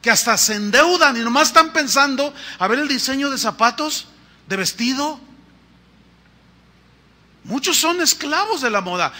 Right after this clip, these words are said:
Y los modistos y modistas se dan vuelo con la lujuria de la carne, que ellos la saben explotar muy bien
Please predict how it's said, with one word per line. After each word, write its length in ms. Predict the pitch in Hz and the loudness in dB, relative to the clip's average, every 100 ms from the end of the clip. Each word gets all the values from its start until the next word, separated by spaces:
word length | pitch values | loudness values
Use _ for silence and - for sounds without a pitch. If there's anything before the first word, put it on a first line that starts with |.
| - - - | -16 -18 -2
Y 160 | 240 | 0
los 280 | 240 240 208 | 4 4 4
modistos 920 | 214 226 247 330 - - 240 269 - - - | 0 0 6 6 6 2 0 0 -2 -14 -12
y 120 | 196 | -6
modistas 760 | 208 208 214 294 - - 208 262 | -4 -2 2 2 2 4 4 4
se 240 | - 196 | 0 -2
dan 240 | 180 220 233 | 2 2 4
vuelo 480 | 262 277 247 254 247 - - _ _ _ _ _ | 4 6 4 -2 -6 -18 -20 _ _ _ _ _
con 180 | 190 196 | -4 2
la 100 | 196 | 4
lujuria 460 | 196 160 233 247 | 2 -2 0 0
de 80 | 233 | 2
la 160 | 226 226 | 0 0
carne, 520 | 247 254 247 208 - - - - - _ | 0 -2 -2 -6 -10 -20 -20 -20 -20 _
que 80 | 233 | 0
ellos 240 | 247 269 | 2 2
la 100 | 247 | 4
saben 320 | 220 262 269 269 | 4 4 2 0
explotar 640 | - - 254 - 277 277 | -2 0 0 2 2 2
muy 240 | 285 285 | 0 -2
bien 580 | 262 302 330 370 381 247 | 0 4 4 4 0 -10